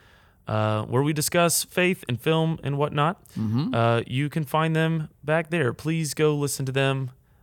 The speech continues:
Speaker 1: uh, if that's something you're interested in. It's usually Chan and myself
Speaker 2: Right.
Speaker 1: doing
Speaker 2: We are
Speaker 1: those.
Speaker 2: the ones that do it.
Speaker 1: Uh, and before we begin our discussion specifically on this movie, if you haven't seen it, uh, as always,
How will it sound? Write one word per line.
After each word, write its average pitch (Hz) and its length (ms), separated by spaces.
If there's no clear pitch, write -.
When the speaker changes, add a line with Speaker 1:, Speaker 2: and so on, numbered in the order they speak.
Speaker 1:
uh, 113 220
if - 100
that's 120 160
something - 200
you're 110 180
interested 147 500
in. 147 300
It's 107 240
usually 123 600
Chan 120 480
and 110 140
myself 113 520
Speaker 2:
Right. 117 200
Speaker 1:
doing 113 240
Speaker 2:
We 113 60
are 110 40
Speaker 1:
those. 127 100
Speaker 2:
the 127 100
ones 110 240
that 113 120
do 107 200
it. 98 100
Speaker 1:
Uh, 117 340
and 123 340
before 127 300
we 151 60
begin 131 240
our 127 60
discussion 120 720
specifically 127 580
on 113 200
this 147 280
movie, 113 260
if - 180
you 117 100
haven't 147 320
seen 135 280
it, 131 220
uh, 113 260
as 123 260
always, 117 720